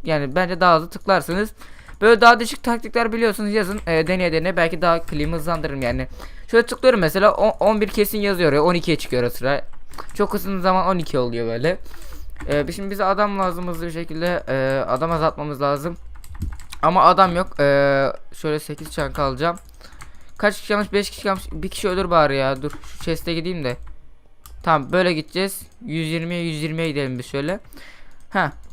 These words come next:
e, yani dedim ki gençler şuraya tıklarsanız güzel olur. Allah be.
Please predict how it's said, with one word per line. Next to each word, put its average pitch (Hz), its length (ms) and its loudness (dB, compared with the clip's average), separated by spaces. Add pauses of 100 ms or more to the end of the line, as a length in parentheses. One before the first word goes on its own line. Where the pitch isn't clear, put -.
(120)
e, 175 40 6
yani 175 460 4
dedim 240 160 -2
ki 220 60 -4
gençler 208 260 -4
şuraya 208 260 -4
tıklarsanız 202 480 -2
güzel 180 220 -2
olur. 185 220 -2
Allah 165 380 2
be. 160 100 0